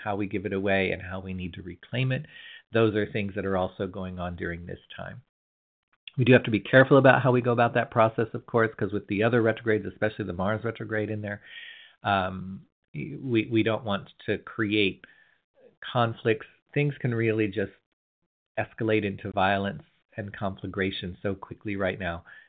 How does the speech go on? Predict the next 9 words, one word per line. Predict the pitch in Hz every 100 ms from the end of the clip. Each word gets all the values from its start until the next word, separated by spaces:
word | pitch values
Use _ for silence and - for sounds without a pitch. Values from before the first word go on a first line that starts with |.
| _
that | 98
we | 95
just | 95 101 104
wanna | 95 87
be | 92 87 90 _
particularly | - 120 - 143 - 123 117 107
conscientious | - 101 98 - 98 92 - 90 - -
and | 101 95
careful. | - 104 - - 98